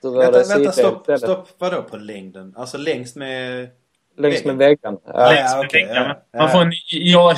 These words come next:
Speaker 3: jag lurar mig själv att jag känner att, eh, jag får en New York-känsla här. Så
Speaker 1: Det
Speaker 3: jag,
Speaker 1: känns
Speaker 3: därför
Speaker 1: som tunnelbana.
Speaker 2: Ja,
Speaker 1: Ja.
Speaker 2: ja, exakt.
Speaker 3: Precis, exakt.
Speaker 1: Okej.
Speaker 3: Så, eh, där, därför sitter jag alltid där om jag får möjligheten. Och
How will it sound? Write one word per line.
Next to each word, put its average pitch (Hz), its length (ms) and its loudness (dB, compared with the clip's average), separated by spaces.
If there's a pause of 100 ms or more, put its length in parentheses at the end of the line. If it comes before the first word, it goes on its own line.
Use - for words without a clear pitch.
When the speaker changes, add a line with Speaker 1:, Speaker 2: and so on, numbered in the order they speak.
Speaker 3:
jag 160 500 6
lurar 147 280 0
mig 135 100 -2
själv 135 300 0
att 131 100 0
jag 131 100 -4
känner 120 260 -2
att, - 260 -10
eh, 117 680 -2
jag 127 140 4
får 131 100 -2
en 120 80 4
New 120 100 4
York-känsla 113 600 -2
här. 95 160 -6
Så - 60 -12
Speaker 1:
Det 139 60 0
Speaker 3:
jag, 135 80 2
Speaker 1:
känns 139 100 2
Speaker 3:
därför 143 140 2
Speaker 1:
som 135 80 -4 (160)
tunnelbana. 123 520 2 (120)
Speaker 2:
Ja, - 80 -12
Speaker 1:
Ja. 135 260 4
Speaker 2:
ja, 135 220 -2
exakt. - 240 -10
Speaker 3:
Precis, 147 520 0
exakt. 113 420 -2 (200)
Speaker 1:
Okej. 127 320 -4
Speaker 3:
Så, 147 260 4
eh, 139 240 6
där, 147 160 4
därför 156 260 4
sitter 143 280 -4
jag 135 60 2
alltid 123 180 -2
där 127 240 0 (140)
om 131 180 -4
jag 120 300 0
får 131 80 -6
möjligheten. 127 560 -2 (240)
Och 151 160 -4